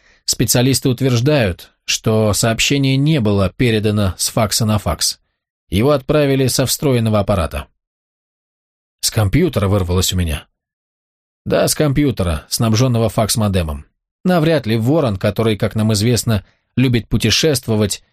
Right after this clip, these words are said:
разъезжает по всей стране со стационарным Макинтошем в багажнике, и мы можем предположить, что в его распоряжении имеется ноутбук со встроенным факс-модемом, скорее всего, с модемом сотовой связи,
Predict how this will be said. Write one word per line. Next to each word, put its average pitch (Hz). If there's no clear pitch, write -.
разъезжает 131
по 120
всей 123
стране 120
со -
стационарным 113
Макинтошем 110
в 92
багажнике, 98
и 247
мы 180
можем 156
предположить, 139
что 120
в 113
его 127
распоряжении 123
имеется 127
ноутбук 120
со 120
встроенным 120
факс-модемом, 123
скорее 175
всего, 139
с -
модемом 123
сотовой 120
связи, 113